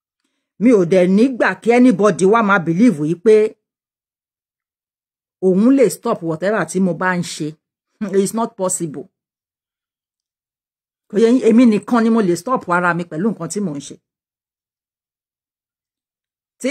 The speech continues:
ìyá cassette àbí anybody bá dẹ̀ send nǹkan kan sí yín, wọ́n send ẹ̀ sí yín yá torí pé wọ́n like yín o, wọ́n send ẹ̀ pé kẹ́ bá lè bá mi, bá mi jà ni o.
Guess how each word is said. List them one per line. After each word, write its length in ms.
ìyá 240
cassette 500
àbí 180
anybody 400
bá 160
dẹ̀ 160
send 360
nǹkan 360
kan 160
sí 160
yín, 240
wọ́n 300
send 400
ẹ̀ 140
sí 180
yín 160
yá 120
torí 160
pé 100
wọ́n 180
like 280
yín 180
o, 80
wọ́n 220
send 320
ẹ̀ 140
pé 120
kẹ́ 140
bá 100
lè 120
bá 220
mi, 100
bá 180
mi 120
jà 220
ni 160
o. 100